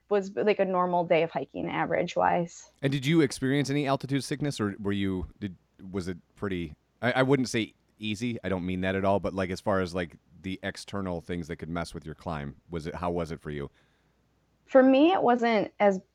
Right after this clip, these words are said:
Speaker 1: it wasn't as bad as I saw it was for others. I, but I'm a, I like to say a rule follower. Um, my best friend likes to tell me I'm a goal setter, but when my coaches told me to do something, and I just was like, "Okay, I'll do it." So they were like, "Drink a ton of water, like, eat food even when you're not hungry."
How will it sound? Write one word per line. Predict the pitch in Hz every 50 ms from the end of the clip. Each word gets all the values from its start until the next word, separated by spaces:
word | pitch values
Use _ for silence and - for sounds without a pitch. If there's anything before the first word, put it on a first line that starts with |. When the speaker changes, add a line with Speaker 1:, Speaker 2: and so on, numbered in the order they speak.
| _ _ -
Speaker 1:
it | 202 208
wasn't | 196 202 202 208 214
as | 208 202
bad | - 190 185 185
as | 185 180
I | 180 175
saw | 175 - 185 165 135
it | 92
was | 101 175 -
for | - - 170
others. | 165 160 160 160 160 165 165 - -
I, | - - 180 180 180 180 180 180 180 180 -
but | 185 170 - - - _ _ _ _ -
I'm | 190 196
a, | 208 226 240 202 - - - _ _ -
I | - 196
like | 185 202 214 220 214
to | 233
say | 208 - 208 190
a | 180
rule | 170 170 180 165 185 190
follower. | 190 - 196 190 190 190 190 190 190 196 202 208 214 -
Um, | - 180 180 170 170 170 156 - - _ -
my | 196 175
best | 180 180 175 -
friend | - - 170 170 175 180
likes | 175 175 185 -
to | - 190
tell | - 185
me | 180 180
I'm | 170 170
a | 165
goal | 160 156 147 170
setter, | - - 170 165 165 180 202 208 -
but | 180 170 160 - - - _ - - - - _ _ _
when | - 190
my | 208 208
coaches | 208 - 220 208 214 - - 202 -
told | - 202 190
me | 190 185
to | 180 175
do | 175 180 170 175 185 185
something, | 185 - 196 185 190 - 190 190 185
and | 170 165
I | 165 165
just | 165 160 160 - - -
was | 160 170
like, | 175 160 160 - - -
"Okay, | 175 170 - 175
I'll | 151 107 147 -
do | - - -
it." | - - -
So | - -
they | 175 175 170
were | 165
like, | 165 156 143 170
"Drink | - 202 202 208 208
a |
ton | 196 - - 196 196
of | 190 180
water, | 180 175 175 170 170 175 170 170 165
like, | 160 165 -
eat | - 214 -
food | - - 220 202 196
even | 190 185 180
when | 180 180 180
you're | 180 180
not | 175 170 165 -
hungry." | - - 175 180 175 170 170 170 170 170 175 175